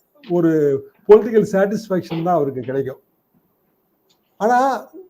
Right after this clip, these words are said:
முழுமையா ஜெகனை பி ஜே பி அப்படியே புறக்கணிக்குமானா சந்தேகம். ஏன்னா அவர்கிட்ட பன்னிரெண்டு ராஜ்யசபா எம் பி இருக்காங்க. ஒவ்வொன்றும் ராஜ்யசபால நிறைவேறதுக்கு அந்த பன்னிரெண்டு பேர் தேவை. எனவே ஜெகனையும் வந்து side by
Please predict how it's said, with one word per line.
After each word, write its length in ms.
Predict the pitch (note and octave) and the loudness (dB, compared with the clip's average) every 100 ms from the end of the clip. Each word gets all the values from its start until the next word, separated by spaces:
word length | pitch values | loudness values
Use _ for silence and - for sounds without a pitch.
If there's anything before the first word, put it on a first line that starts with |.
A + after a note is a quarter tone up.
| F3+ | 0
முழுமையா 440 | A3+ D4 C#4 C#4 | 2 2 4 4
ஜெகனை 380 | G#3 G#3 A3 A3+ G#3+ G3+ F#3 E3 D#3+ G3+ - E3+ | 8 6 6 4 2 2 -2 -4 -6 -10 -10 -2
பி 120 | A3 | -2
ஜே 200 | A3 G#3+ | 4 2
பி 320 | G#3 G3+ G3+ | 4 0 2
அப்படியே 280 | F3+ E3+ G3+ - | 2 2 0 2
புறக்கணிக்குமானா 760 | G#3 G#3+ G#3 G3 F3 F3 F3 | 0 2 0 0 -2 -2 -2
சந்தேகம். 500 | F3 D#3+ D#3+ D#3 C3 | -4 -4 -2 -2 -4
ஏன்னா 160 | C#3+ F#3 | -4 0
அவர்கிட்ட 380 | F3 F3 G3+ F#3 | 0 2 -2 -2
பன்னிரெண்டு 340 | E3+ F#3 E3+ | -4 -2 0
ராஜ்யசபா 440 | D#3 G3+ - G#3+ | 0 0 -4 -2
எம் 140 | F3+ C#3+ | -2 -2
பி 80 | C#3 | -4
இருக்காங்க. 400 | A#2+ A2+ A2 - _ - E3+ F3 - - - - _ _ - | -6 -10 -12 -20 _ -18 -12 -12 -12 -18 -20 -20 _ _ 0
ஒவ்வொன்றும் 500 | D#3 G3+ A#3+ C4 A#3 | 4 6 6 4 6
ராஜ்யசபால 560 | G#3 G#3 G3+ F#3+ F3+ E3 | 6 6 2 2 2 0
நிறைவேறதுக்கு 640 | E3 F#3 F#3 E3+ E3+ F3 | 0 2 2 2 2 2
அந்த 260 | G#3 E3 D#3 | 2 2 -2
பன்னிரெண்டு 360 | D#3 F3+ E3+ | -2 -2 -2
பேர் 200 | D#3+ D#3+ | -2 -4
தேவை. 280 | - D#3 C#3+ - _ _ _ - - _ _ _ _ _ _ | -2 -2 -2 -6 _ _ _ -20 -20 _ _ _ _ _ _
எனவே 420 | D#3 G3 A3+ C4 | -2 0 2 2
ஜெகனையும் 600 | A3+ E3+ G#3 B3+ C4+ C#4+ | 0 2 4 2 0 0
வந்து 280 | C4+ A#3+ C4 | 0 0 -2
side 300 | G#3+ A3 G#3+ | 2 2 2
by 160 | G#3+ | 2